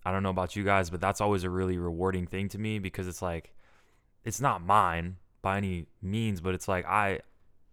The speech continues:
I played a part <laughs> in the creation of that place or whatever. There's, like, memories attached to it, you know? Um, so f-, for me, I get something out of that. Plus, you help people move.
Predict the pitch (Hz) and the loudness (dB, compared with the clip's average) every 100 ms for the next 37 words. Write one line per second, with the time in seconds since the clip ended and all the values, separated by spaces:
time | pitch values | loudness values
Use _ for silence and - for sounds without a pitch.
0 | _ - 113 123 104 85 110 98 90 - | _ -2 2 4 4 2 4 6 4 -2
1 | - - - - - - - 98 95 87 | -4 -4 -4 -16 -20 -20 -8 -4 -2 -2
2 | 85 82 - 90 95 - 110 107 104 107 | -4 -8 -12 -6 -6 -2 4 4 4 -2
3 | 101 92 87 80 - - - - 92 90 | -2 -2 -2 -6 -16 -20 -20 -4 -2 -2
4 | - 104 98 92 - 87 85 95 90 82 | 2 4 4 2 -4 -4 -2 0 -2 -4
5 | 82 82 101 110 110 120 123 92 82 82 | -6 -4 -2 0 0 2 2 0 -2 -6
6 | 85 82 - 80 76 87 87 98 110 - | -6 -8 -10 -10 -8 -8 -4 -4 -6 -18
7 | _ - - - _ - - 92 90 85 | _ -20 -20 -20 _ -20 -6 -2 -2 -2
8 | 85 95 85 - _ - 120 143 113 110 | -4 -4 -6 -10 _ 0 2 4 4 2
9 | 107 117 98 95 90 78 - - - - | 0 -2 -2 0 0 -2 -8 -14 -20 -20
10 | - - _ _ - - _ - - - | -20 -20 _ _ -20 -20 _ -20 -20 -6
11 | 147 135 113 - - - - 107 110 110 | 4 6 6 2 -8 -14 -8 -2 0 2
12 | 123 113 113 101 101 104 | 0 0 2 4 2 0